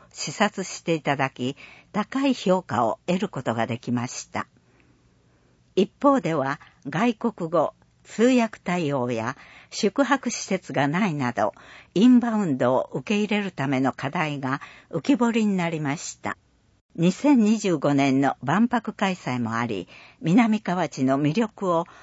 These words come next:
もっと知ってもらえる機会をうまく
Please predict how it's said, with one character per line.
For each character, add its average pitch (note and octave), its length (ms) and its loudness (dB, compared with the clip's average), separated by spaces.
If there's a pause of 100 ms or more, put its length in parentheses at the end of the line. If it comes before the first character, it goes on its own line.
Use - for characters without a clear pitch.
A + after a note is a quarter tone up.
(140)
も B3+ 180 4
っ - 20 -4
と - 240 -4
知 - 180 -10
っ - 20 -14
て - 220 0
も D3 140 2
ら E3 160 -2
え E3+ 60 -4
る D#3 120 -4
機 - 160 -12
会 C#3+ 360 -4
を G#2+ 180 -4 (360)
う F3+ 60 2
ま E3 200 2
く C3+ 260 -4